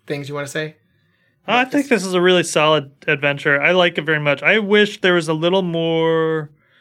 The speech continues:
Speaker 2: spice in the setup component. I mean, I like it once we get to the unicorn, but I just wish there was more to do in the town, around the countryside. There was more things on the map. I don't know. It just seems like a lot of setup to get,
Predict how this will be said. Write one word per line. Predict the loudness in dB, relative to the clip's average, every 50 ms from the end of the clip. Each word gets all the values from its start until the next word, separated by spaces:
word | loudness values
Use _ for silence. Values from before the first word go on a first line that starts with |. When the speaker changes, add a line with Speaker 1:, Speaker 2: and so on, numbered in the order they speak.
| _ _ _ _ _ _
Speaker 2:
spice | -16 -12 -10 -10 -8 -8 -10 -10 -12 _ -2 0 0 0 0 -2 -4 -6 -8 -8 -10 -10 -10 -10 -4
in | -2 0 0 0 0
the | -2 -2 -2 0 -2 -2 -2 -4 -8 -14 _ _ _ _ _ _ _ _ _ _ _ _ _ _ -16
setup | -12 -4 -2 0 0 0 -2 -4 -4
component. | -8 -8 -6 -4 -4 -4 -2 -2 -4 -4 -6 _ _ -4
I | -2
mean, | 0 2 2
I | 2
like | 2 2 2 2 0
it | 0 -2
once | -2 -2 -2 -2
we | -2
get | -2 -2 -2
to | -4 -4
the | -4 -2
unicorn, | -4 -4 -6 -10 -12 -14 -14 -14 -14 -6
but | -2 0 0
I | 0
just | 0 -2 -8 -2
wish | 0 0 0 0 -2
there | -4 -4
was | -4 -4
more | -4 -2 -2 0 0
to | -2
do | -2 -2 -2 0 0 -2 -4
in | -6 -8
the | -12
town, | -12 -8 -6 -4 -4 -2 -2 -4 -4 -4 -4 -6 -6 -8 -8 -10 -10
around | -10 -8 -6 -2 0 0 2 0 0 -2 -4 -6
the | -8 -8 -6 -6 -8 -10 -12 _ _ -20 -20 _ _ _ -4
countryside. | -2 -2 -2 -2 -4 -4 0 0 0 0 2 2 2 2 2 2 2 0 -2 -8 -14 _ -4
There | -2 -2
was | -2 -2
more | 0 2 2 2
things | 2 0 -2 -2 -2
on | -2 -4
the | -4
map. | -4 -2 0 0 0 -2 -6 _ _ _ _ -8
I | -4 -2
don't | 0 0
know. | 0
It | 0
just | -2 -4 -2
seems | 0 0 2
like | 0 0 2
a | 2
lot | 2 2 0
of | -2
setup | 0 0 0 2 2 0 -4 -6 -10
to | -6 -4
get, | -4 -4 -4